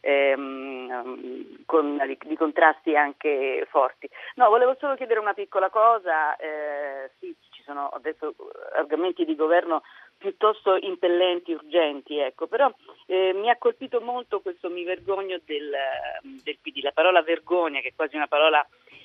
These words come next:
eh, scelta, mm, sì, scelta che, che non sappiamo con quanta cura, ma insomma è una parola molto forte. Le volevo chiedere se secondo lei da questa parola però si può tornare indietro,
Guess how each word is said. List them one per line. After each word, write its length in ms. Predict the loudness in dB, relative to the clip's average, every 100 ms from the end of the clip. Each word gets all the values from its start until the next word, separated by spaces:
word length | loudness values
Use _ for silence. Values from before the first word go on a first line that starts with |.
| _
eh, 640 | -2 2 4 2 2 -2 -4
scelta, 520 | -6 0 0 2 2 4 2 0 0 -2 -6 -8
mm, 760 | -12 -12 -14 -12 -14 -14 -18 -18 -8
sì, 540 | -8 -8 -12 -10 -10
scelta 360 | -4 -4 0 -2
che, 200 | -2 -12 -10
che 160 | -8 -6 -4
non 180 | -4
sappiamo 400 | -4 2 2 2
con 160 | -2 -6
quanta 380 | -2 -2 -2 -6
cura, 360 | -4 -2 0 0
ma 120 | -2
insomma 240 | -6 -6
è 60 | -6
una 100 | -6
parola 240 | -2 -4
molto 260 | -4 -10 -8
forte. 320 | -4 -4 -4
Le 80 | -2
volevo 280 | 0 0 2
chiedere 280 | 2 2 -2
se 80 | -10
secondo 340 | -6 -4 0
lei 220 | 4 4 2 -10 -16
da 140 | -2 0
questa 380 | 2 0 -2
parola 420 | 0 2 2 2 0
però 260 | -2 -4 -4
si 80 | -16
può 360 | -6 -2 -2 -4 _ -20 _ _
tornare 440 | -2 -2 2 2 2
indietro, 680 | -2 0 0 -2 -6 -12